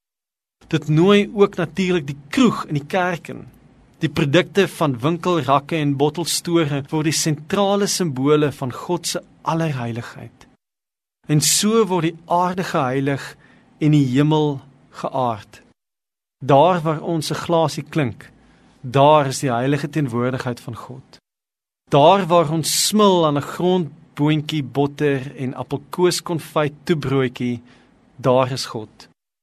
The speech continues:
Mag jou daar wees verander, voel soos die Here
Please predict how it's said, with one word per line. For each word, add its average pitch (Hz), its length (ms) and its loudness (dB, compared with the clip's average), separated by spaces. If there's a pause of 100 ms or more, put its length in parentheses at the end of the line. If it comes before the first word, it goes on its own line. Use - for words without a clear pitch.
(300)
Mag 147 400 2
jou 147 520 0
daar 151 420 4
wees 165 360 -4
verander, 139 800 -4 (520)
voel 175 340 2
soos - 280 -4
die 127 140 -6
Here 135 540 -2